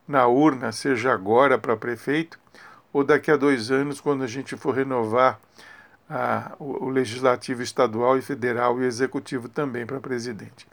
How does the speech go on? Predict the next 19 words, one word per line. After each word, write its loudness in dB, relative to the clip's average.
A 0
gente -4
tem -2
que -6
lembrar, 2
viu, -8
dessas -6
coisas, -10
porque -6
é 2
inadmissível. -4
Numa, 4
numa 2
situação 0
grave 4
como -2
essa -4
que -14
vivemos, -8